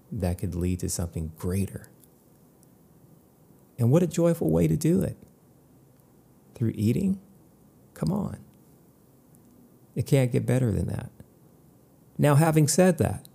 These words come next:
it does require a discipline. It does require an awareness. It does require a commitment. And there are many people that I've met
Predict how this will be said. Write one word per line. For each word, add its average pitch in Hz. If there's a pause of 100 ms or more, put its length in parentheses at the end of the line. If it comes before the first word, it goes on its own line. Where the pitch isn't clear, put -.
(760)
it 139
does 147
require 123
a 127
discipline. 120 (560)
It 123
does 131
require 117
an 117
awareness. 120 (100)
It 123
does 123
require 107
a -
commitment. 127 (2750)
And 113
there 139
are 127
many 151
people 160
that 104
I've 92
met 98